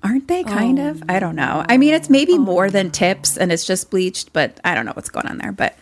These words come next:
Speaker 1: regardless,
Speaker 2: I literally
Speaker 1: he's
Speaker 2: had
Speaker 1: in many wonderful things, and unfortunately,
Speaker 2: Yes.
Speaker 1: he will forever be open house to us. So
Speaker 2: Yeah.
Speaker 1: <laughs> also an
Speaker 2: So
Speaker 1: episode
Speaker 2: sorry.
Speaker 1: we did.
Speaker 2: Also, just so you know, I am doing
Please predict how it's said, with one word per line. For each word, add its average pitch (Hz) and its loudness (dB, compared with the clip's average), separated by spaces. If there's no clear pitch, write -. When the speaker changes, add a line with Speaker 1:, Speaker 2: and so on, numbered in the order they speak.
Speaker 1:
regardless, 226 4
Speaker 2:
I 214 6
literally 247 8
Speaker 1:
he's 240 8
Speaker 2:
had 247 8
Speaker 1:
in 233 4
many 214 2
wonderful 185 2
things, 170 0
and 175 2
unfortunately, 185 4
Speaker 2:
Yes. 170 0
Speaker 1:
he 185 8
will 180 4
forever 190 4
be 156 -2
open 170 2
house 139 -2
to - -2
us. 160 -2
So 170 2
Speaker 2:
Yeah. 185 4
Speaker 1:
<laughs> - -2
also 294 4
an 147 2
Speaker 2:
So 151 2
Speaker 1:
episode 170 2
Speaker 2:
sorry. 143 -8
Speaker 1:
we 156 -6
did. - -8
Speaker 2:
Also, 262 4
just 262 -2
so 294 2
you 254 4
know, 202 4
I - 2
am 180 2
doing 170 -2